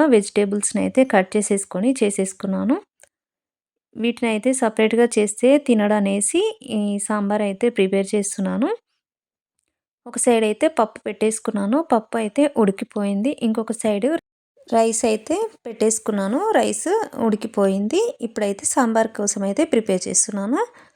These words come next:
ఇప్పుడైతే ఇంట్లో ఉండే ఆడవాళ్ళు అంటే సంపాదించలేకపోతున్నామనేసి అనుకుంటారు కదా! అంటే కొన్ని కొన్ని కారణాల వల్ల వాళ్ళు ఇంట్లో ఉండాల్సి వస్తది. ఎందుకంటే కొన్ని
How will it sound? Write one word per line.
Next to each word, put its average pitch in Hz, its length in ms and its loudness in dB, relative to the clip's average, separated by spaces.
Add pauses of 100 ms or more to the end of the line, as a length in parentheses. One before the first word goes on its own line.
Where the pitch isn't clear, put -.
(760)
ఇప్పుడైతే 254 560 2 (160)
ఇంట్లో 247 380 6
ఉండే 247 300 4 (120)
ఆడవాళ్ళు 202 680 2 (240)
అంటే 220 260 -2
సంపాదించలేకపోతున్నామనేసి 202 1900 0 (240)
అనుకుంటారు 202 540 0
కదా! 202 260 0 (140)
అంటే 208 280 2
కొన్ని 214 300 2
కొన్ని 220 380 4
కారణాల 220 520 2
వల్ల 208 240 0 (600)
వాళ్ళు 208 300 0 (120)
ఇంట్లో 220 360 2
ఉండాల్సి 202 500 2
వస్తది. 196 480 0 (120)
ఎందుకంటే 208 520 -2
కొన్ని 214 380 -2